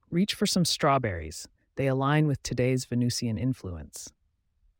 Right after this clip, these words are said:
Looking ahead to January twentieth, there's a hint of spontaneity in the air. It's a day where embracing the unexpected could lead to delightful surprises. Make sure to tune in tomorrow for the full details on this intriguing twist.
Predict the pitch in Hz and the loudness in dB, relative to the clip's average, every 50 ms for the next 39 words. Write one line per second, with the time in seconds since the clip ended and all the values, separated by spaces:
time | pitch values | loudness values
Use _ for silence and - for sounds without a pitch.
0 | _ _ _ _ _ 180 196 - - 269 262 214 175 190 185 170 - 151 143 - | _ _ _ _ _ 2 4 6 8 8 10 10 10 10 8 8 6 2 2 4
1 | 156 151 156 147 143 139 127 120 - - 170 170 147 117 110 113 - _ - _ | 4 6 6 4 4 2 0 -2 0 2 4 4 4 4 2 -2 -4 _ -18 _
2 | _ _ _ _ - 147 139 143 139 - - 190 220 254 - - 120 - - - | _ _ _ _ -4 -4 -2 -2 -4 0 4 4 4 4 4 0 -2 -4 -2 0
3 | 156 151 151 147 - 151 147 147 156 147 135 117 113 104 107 104 101 104 107 113 | 2 2 2 2 2 2 4 4 6 4 4 2 0 -2 -2 -2 -2 -2 -2 -2
4 | 113 95 80 80 - - _ _ _ _ _ _ _ _ _ _ _ - - - | -4 -6 -8 -10 -14 -20 _ _ _ _ _ _ _ _ _ _ _ -10 -4 -4
5 | 151 135 123 160 156 170 185 180 165 147 143 135 135 - 143 151 170 180 - - | -2 6 8 10 10 10 10 8 4 2 2 2 2 4 6 6 6 6 6 4
6 | 185 170 151 143 131 127 123 - - - - 185 196 - - 214 214 208 208 - | 2 4 2 2 2 0 -2 -2 -4 0 2 2 2 4 2 2 2 2 -2 -8
7 | _ _ _ _ _ - - 160 165 170 160 - 147 135 143 135 139 151 170 - | _ _ _ _ _ -6 -2 2 4 2 2 2 0 -2 0 4 4 4 4 4
8 | - 175 156 - 120 - - 156 143 139 135 123 - 80 78 - - - - - | 0 -2 -2 -2 -4 -4 -2 0 2 2 0 0 -4 -8 -12 -12 -14 -16 -18 -20
9 | _ _ _ _ _ _ _ _ _ 143 143 131 - - 160 143 139 - - 165 | _ _ _ _ _ _ _ _ _ -4 -4 -2 0 0 0 0 0 0 0 2
10 | 156 147 135 - 131 135 147 165 180 175 165 180 202 214 208 - - - 127 131 | 2 2 2 0 2 2 4 6 6 6 6 6 4 2 -2 -6 -10 -8 -8 -8
11 | 127 - - 208 233 247 196 190 190 175 - - 143 127 123 123 120 - 120 120 | -8 -4 0 2 2 2 2 2 0 0 0 -2 -2 -2 -2 -2 -2 -4 -4 -4
12 | 117 117 - 117 113 - - 170 170 156 156 160 151 - - - 110 87 - - | -4 -4 -4 -6 -6 -4 -2 -2 -2 -2 -2 -2 -4 -4 -6 -6 -8 -8 -10 -12
13 | - - - - | -14 -14 -14 -16